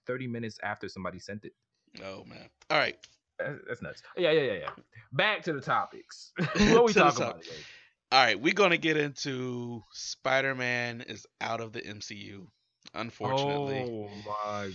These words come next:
Speaker 1: God, bro.
Speaker 2: Unfortunately, talks
Speaker 1: How does this
Speaker 2: between
Speaker 1: man feel
Speaker 2: Uh,
Speaker 1: about
Speaker 2: I d-,
Speaker 1: that?
Speaker 2: I didn't bother to check,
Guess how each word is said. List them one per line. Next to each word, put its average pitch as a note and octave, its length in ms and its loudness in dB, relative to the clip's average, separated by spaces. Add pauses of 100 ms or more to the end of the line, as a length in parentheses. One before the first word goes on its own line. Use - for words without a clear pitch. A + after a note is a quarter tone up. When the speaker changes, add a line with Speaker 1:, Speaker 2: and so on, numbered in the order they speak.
(160)
Speaker 1:
God, A#2 680 4
bro. G3+ 100 4
Speaker 2:
Unfortunately, C3+ 1080 0 (160)
talks C#3+ 380 -2
Speaker 1:
How C#3 200 0
does C#3 100 2
this - 80 -2
Speaker 2:
between E3+ 160 -6
Speaker 1:
man E3 260 0 (380)
feel E3+ 500 -8 (800)
Speaker 2:
Uh, E3 220 2
Speaker 1:
about D#3+ 180 -4
Speaker 2:
I D#3 140 4
d-, - 60 -2
Speaker 1:
that? - 140 -14 (140)
Speaker 2:
I D#3 200 2
didn't D#3+ 500 -2 (240)
bother A#2 360 -4
to G#2 180 -12
check, - 460 -6